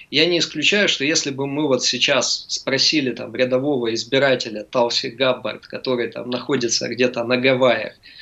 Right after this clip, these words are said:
а вот, э, что его щас в политическом отношении беспокоит, то он бы ответил про Украину в том числе.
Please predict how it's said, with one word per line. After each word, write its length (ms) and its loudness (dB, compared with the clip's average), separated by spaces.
а 140 2
вот, 380 -2
э, 300 0
что 340 4
его 280 2
щас 280 2
в 100 -16
политическом 760 -2
отношении 600 0
беспокоит, 760 -2
то 140 2
он 180 4
бы 100 4
ответил 640 2
про 260 -2
Украину 540 0
в 60 -14
том 200 0
числе. 520 0